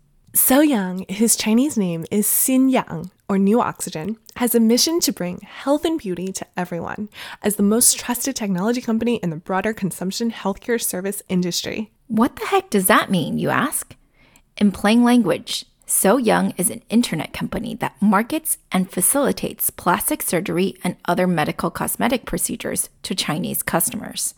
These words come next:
Speaker 1: That's right. It's basically an app that gives you expert content so you can ask questions and do research. It provides you with a social community so you can get some support and further advice. And once you're pretty sure you know what you want, you can use the reservation function to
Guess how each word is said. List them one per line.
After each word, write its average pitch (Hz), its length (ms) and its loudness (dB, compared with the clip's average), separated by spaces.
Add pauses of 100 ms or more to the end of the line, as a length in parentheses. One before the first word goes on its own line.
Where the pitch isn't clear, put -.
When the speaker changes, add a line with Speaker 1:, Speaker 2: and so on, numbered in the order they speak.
(200)
Speaker 1:
That's 185 300 0
right. 262 480 4
It's 214 180 2
basically 359 460 2
an - 100 -4
app 196 240 -4
that - 180 -4
gives - 200 -2
you 185 160 -4
expert 208 380 -2
content 180 540 -4
so - 120 0
you 214 80 0
can 196 180 2
ask - 240 -6
questions 240 540 0
and 180 180 0
do 180 160 -2
research. - 580 -2 (280)
It 208 100 -4
provides 185 400 2
you 185 80 2
with 185 100 -2
a 185 60 -6
social 262 360 2
community 247 580 2
so - 120 -4
you 202 60 -8
can 196 80 0
get 196 160 -2
some 190 140 0
support 247 600 2
and 190 160 -2
further 175 300 -4
advice. 247 480 0 (420)
And 233 300 6
once 240 320 4
you're 359 80 4
pretty 254 200 0
sure 247 140 -2
you 214 140 2
know 208 80 4
what 196 120 -2
you 208 100 0
want, 220 420 0
you 208 380 0
can 208 180 0
use 190 220 -2
the 180 80 -8
reservation 233 640 0
function 339 400 -4
to - 140 -6